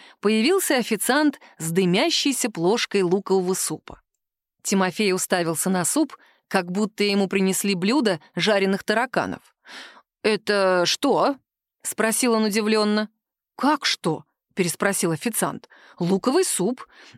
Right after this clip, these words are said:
Наш повар, между прочим, бронзовый призёр международного кулинарного конкурса в номинации супы». «Бронзовый?» язвительно переспросил Тимофей. «То есть из трёх участников получил третье место?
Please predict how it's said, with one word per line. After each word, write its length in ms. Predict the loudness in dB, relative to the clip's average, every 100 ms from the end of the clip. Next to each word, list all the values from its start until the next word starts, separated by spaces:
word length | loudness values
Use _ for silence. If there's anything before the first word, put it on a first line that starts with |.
| _
Наш 320 | 0 0 0
повар, 300 | 2 2 4
между 260 | 2 0 0
прочим, 420 | 0 0 2 2
бронзовый 520 | 2 2 2 2 2
призёр 320 | 0 0 2
международного 680 | 2 2 0 2 2 2 2
кулинарного 540 | 2 2 2 0 0 0
конкурса 500 | 2 2 2 0 2
в 40 |
номинации 540 | 2 4 2 0 0
супы». 520 | 0 0 -2 0 -2 -4 _ -20 -20 _ _ _ _ _
«Бронзовый?» 1400 | -2 2 2 2 4 2 2 0 2 2 2 0 -2 -6 _ _ _
язвительно 760 | 0 0 2 0 0 0 0
переспросил 600 | 2 0 0 -2 0 0
Тимофей. 600 | 0 0 0 0 -4 -4 -12 -18 -16 -2
«То 140 | 0
есть 260 | 2 2 2
из 140 | 0
трёх 260 | 2 0 2
участников 720 | 0 0 -2 -2 -2 0 -2
получил 480 | 0 0 2 2 0
третье 560 | 2 2 2 0 0 2
место? 600 | 2 2 0 2 0